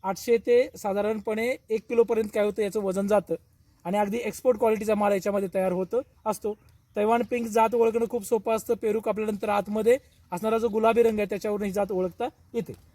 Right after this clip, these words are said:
आता या झाडाची छ-, या झाडाची छाटणी करत असताना आपण basically आपण काय करणार आपण समजून घेऊया. आपण थोडंसं, अ, नेहमी आपण आंब्याची छाटणी करताना खालून सुरुवात करतो तशी या ठिकाणी पेरूची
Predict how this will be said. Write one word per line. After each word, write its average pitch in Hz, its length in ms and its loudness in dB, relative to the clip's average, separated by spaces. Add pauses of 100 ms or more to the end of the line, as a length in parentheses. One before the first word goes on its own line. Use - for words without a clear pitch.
(160)
आता 247 140 2
या 254 140 4
झाडाची 262 340 2
छ-, - 120 -12 (220)
या 226 120 -4
झाडाची 240 360 -2
छाटणी 240 260 -8
करत 247 200 -4
असताना 254 320 -4
आपण 262 240 -2 (520)
basically 226 380 0
आपण 254 200 2
काय 247 200 -2
करणार 240 260 -2
आपण 247 180 -4
समजून 233 360 -4
घेऊया. 208 200 2
आपण 208 200 -2
थोडंसं, 226 360 -4 (440)
अ, 190 180 2
नेहमी 214 280 0
आपण 247 180 0
आंब्याची 226 360 0
छाटणी 233 200 -6
करताना 233 320 -4
खालून 240 260 -6
सुरुवात 233 340 -4
करतो 214 340 -2 (420)
तशी 208 140 -4
या 247 60 4
ठिकाणी 247 260 0
पेरूची 233 340 -4